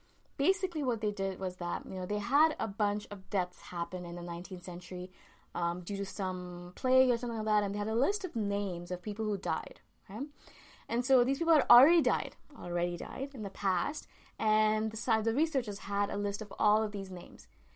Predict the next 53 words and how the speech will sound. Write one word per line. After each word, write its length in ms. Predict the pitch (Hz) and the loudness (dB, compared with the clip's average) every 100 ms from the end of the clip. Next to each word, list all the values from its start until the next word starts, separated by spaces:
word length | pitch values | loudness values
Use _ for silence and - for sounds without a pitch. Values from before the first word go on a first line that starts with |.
| _ - | _ -8
What 120 | 214 | 0
the 80 | 240 | 4
researcher 420 | 330 381 381 311 | 4 4 2 0
did 400 | 214 208 190 190 | 0 0 0 0
was 140 | 185 185 | -4 -2
that 180 | 180 | -4
they 160 | 180 180 | -2 -2
had 360 | 196 214 240 - | 0 2 2 0
a, 240 | 214 202 - | -2 -2 -2
a 180 | 196 - - | -6 -6 -8
printout 480 | - 262 254 185 180 | -2 0 0 -2 -2
or, 260 | 180 175 175 | 0 0 -2
like, 160 | 170 | -4
a 60 | 180 | -6
photocopy 520 | - 214 208 175 185 | -4 -4 -4 -4 -4
of 80 | 175 | 0
all 200 | 190 214 | 2 4
the 80 | 208 | 2
different 260 | 202 202 | -2 -4
names 380 | 185 180 180 185 - - - | -4 -4 -4 -8 -14 -20 -8
of 120 | - 202 | 2 6
all 120 | 208 | 6
the 60 | |
people 240 | 214 214 196 | 2 -4 -2
who 100 | 196 | -2
had 160 | 180 | -2
died, 260 | - - - - | -4 -8 -10 -14
and 240 | 196 175 185 | -10 -8 -8
it 80 | |
was, 220 | 185 - - | -8 -10 -10
it 80 | 196 | -10
was 120 | 185 | -4
on 100 | 185 | -4
paper, 400 | 202 285 277 233 | 2 2 4 2
it 60 | 214 | 2
was 100 | 202 | 2
written, 480 | 214 233 233 220 190 | 2 2 0 -4 -2
there's 220 | 180 190 | -4 -2
nothing 260 | 220 240 | -2 -2
alterable 480 | - 185 196 208 190 | 2 2 2 0 0
about 300 | 185 175 170 | 0 0 0
it, 100 | 202 | -4
you 140 | 196 170 | -8 -10
know, 100 | 170 | -8
it's 100 | - | 4
on 200 | 214 233 | 4 4
paper. 460 | 226 226 196 185 - _ _ - - - - | 0 -4 -4 -12 -14 _ _ -20 -20 -20 -14
And 120 | 233 233 | -8 -2
so 60 | |
they 80 | 262 | 0
placed 420 | - - 415 269 | 12 12 12 12
it 140 | 269 - | 12 12
into 720 | - 285 - - 262 247 | 10 6 2 -2 -2 -2